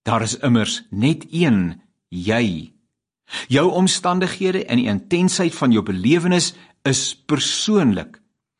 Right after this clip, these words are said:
Niemand beleef die lewe op dieselfde manier nie, omdat ons individue is, elkeen met ons eie samestelling,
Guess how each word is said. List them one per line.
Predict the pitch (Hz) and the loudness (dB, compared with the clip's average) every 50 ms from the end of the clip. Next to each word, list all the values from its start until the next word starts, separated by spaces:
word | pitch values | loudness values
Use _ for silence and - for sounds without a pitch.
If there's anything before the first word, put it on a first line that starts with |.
| _ _ _ - _ - | _ _ _ -4 _ 4
Niemand | 151 170 185 208 214 226 220 214 220 | 6 6 6 6 6 4 4 2 0
beleef | 196 180 165 165 175 180 175 - - - - _ _ _ _ - | -2 -2 2 2 2 2 2 -2 -8 -12 -18 _ _ _ _ -4
die | 127 135 | -2 -2
lewe | 113 104 101 104 135 151 165 160 165 - - | 0 -2 -2 0 2 2 2 2 2 0 0
op | 143 135 123 | -2 -2 -2
dieselfde | 147 143 127 - - - 170 - 175 175 151 147 151 165 156 | -2 -2 -2 -2 -4 -4 -4 -2 -2 -2 -4 -2 -2 2 4
manier | 143 120 117 117 113 113 107 104 | 6 6 8 8 6 6 4 4
nie, | 110 101 - - - - - _ _ | 2 0 -2 -6 -12 -20 -20 _ _
omdat | 143 135 127 123 123 131 123 | 2 4 4 2 2 2 2
ons | 123 120 123 - - 139 | 2 2 0 -2 -2 0
individue | 131 123 117 110 104 110 98 92 123 143 147 139 117 - - - | 0 0 0 0 -2 -4 -4 -2 -2 0 2 2 0 0 -2 -2
is, | 98 - - - - - - - | -4 -4 -4 -6 -10 -16 -12 -4
elkeen | - - 185 202 190 196 196 180 | 0 0 0 0 0 -2 -2 -2
met | 165 165 165 | -2 -2 -2
ons | 165 156 - - - | -2 -4 -4 -4 -4
eie | 156 165 170 160 | -2 0 0 0
samestelling, | - - - 151 156 160 165 165 160 - - - - 151 151 156 160 160 156 | 0 -2 -2 -2 0 0 0 -2 -4 -4 -4 -4 0 0 0 2 2 2 0